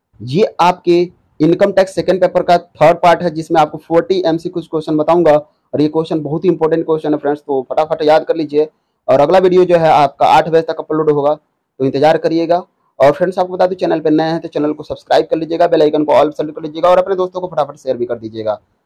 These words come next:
Friends, आपको बता दूं कि, अ, क्वेश्चन number ten में, अ, कई लोगों को suspense create हो रहा है, तो इसलिए मैं उसको clear कर दूं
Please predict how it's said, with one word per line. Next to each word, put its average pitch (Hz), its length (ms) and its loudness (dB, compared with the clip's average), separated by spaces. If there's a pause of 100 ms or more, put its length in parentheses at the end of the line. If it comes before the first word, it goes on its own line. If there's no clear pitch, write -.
(300)
Friends, 208 260 2
आपको 233 180 0
बता 226 160 4
दूं 233 120 -2
कि, 226 300 -6
अ, - 220 -20
क्वेश्चन 185 760 2
number 190 240 2
ten 170 340 2
में, 127 240 0 (340)
अ, 135 540 4
कई - 180 -2
लोगों 165 140 2
को 170 80 -2
suspense 160 380 -4
create 156 280 -2
हो 139 80 2
रहा 135 120 4
है, 151 80 0
तो 156 120 -6
इसलिए 156 220 -2
मैं 151 120 2
उसको 151 160 -8
clear 151 220 0
कर 139 160 0
दूं 147 160 -6